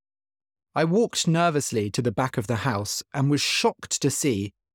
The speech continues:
not a grown man of nearly thirty, but a strapping teenager of perhaps sixteen or seventeen.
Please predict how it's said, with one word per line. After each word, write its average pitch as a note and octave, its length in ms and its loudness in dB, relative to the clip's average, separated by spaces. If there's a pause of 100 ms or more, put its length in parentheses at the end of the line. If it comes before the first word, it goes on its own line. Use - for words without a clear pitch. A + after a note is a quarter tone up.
(140)
not G3 380 4
a E3 60 4
grown D3+ 400 2
man C#3+ 300 2
of B2+ 140 0
nearly B2 360 2
thirty, G3 640 2 (360)
but E3 200 0
a F3+ 60 2
strapping F3 680 0
teenager A2 720 0
of C3 240 -6
perhaps C3+ 380 -4
sixteen D#3 720 -2
or A2 120 -2
seventeen. A2+ 680 -2